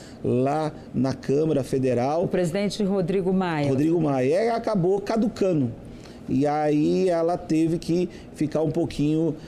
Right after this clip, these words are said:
Speaker 1: é, parada. Aí esse ano, o presidente, então, ele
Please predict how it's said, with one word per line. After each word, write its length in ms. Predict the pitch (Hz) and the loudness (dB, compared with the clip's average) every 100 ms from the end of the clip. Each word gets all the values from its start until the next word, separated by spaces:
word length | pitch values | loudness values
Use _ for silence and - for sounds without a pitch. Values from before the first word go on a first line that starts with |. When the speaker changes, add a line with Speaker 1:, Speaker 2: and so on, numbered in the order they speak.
| - | -10
Speaker 1:
é, 220 | - 131 135 | -2 0 0
parada. 520 | 170 175 135 120 151 | -2 0 0 0 2
Aí 140 | 269 | 2
esse 300 | 294 - 269 | 2 0 0
ano, 340 | 214 196 220 320 - - - | 2 2 0 -2 -8 -8 -2
o 260 | 147 151 | 0 0
presidente, 720 | 143 156 139 135 147 170 160 | 0 0 0 0 2 0 -2
então, 160 | 175 147 | 0 0
ele 160 | 165 | 0